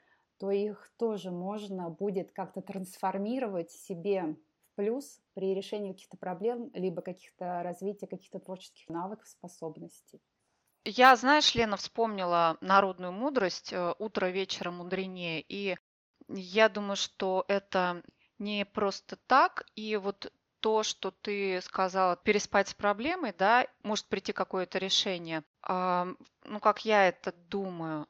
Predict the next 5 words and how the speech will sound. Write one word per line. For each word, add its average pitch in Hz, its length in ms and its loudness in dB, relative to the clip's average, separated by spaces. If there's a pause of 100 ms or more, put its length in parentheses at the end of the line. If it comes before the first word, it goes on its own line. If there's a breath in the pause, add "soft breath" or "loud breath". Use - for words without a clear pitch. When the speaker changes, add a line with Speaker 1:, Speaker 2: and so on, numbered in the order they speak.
Speaker 2:
когда 202 440 2
создается 202 720 -2
намерение, 202 840 -4 (400)
когда 190 440 2
мысли, 208 600 -4